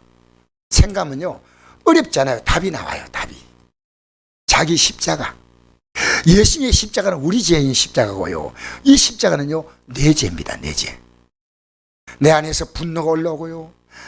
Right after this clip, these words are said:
내 안에 원통함이 올라오고요, 내 안에 욕심이 올라오고요, 탐욕이 올라오고요. 예, 오늘 요한일서 보니까, 요한일서 이 장 십오 절에 보니까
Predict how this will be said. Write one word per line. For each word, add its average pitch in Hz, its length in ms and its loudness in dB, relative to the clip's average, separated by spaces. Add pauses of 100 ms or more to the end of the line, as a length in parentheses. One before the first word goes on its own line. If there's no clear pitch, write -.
(180)
내 131 140 4
안에 165 400 0 (760)
원통함이 170 460 0
올라오고요, 170 640 -6 (260)
내 151 140 4
안에 175 240 2
욕심이 175 380 0
올라오고요, 180 640 -6 (360)
탐욕이 196 440 0
올라오고요. 190 600 -6 (1000)
예, 185 220 6 (480)
오늘 185 280 6
요한일서 185 440 2
보니까, 156 500 -2
요한일서 156 340 2
이 139 100 -4
장 165 160 2
십오 156 280 2
절에 147 160 4
보니까 135 440 2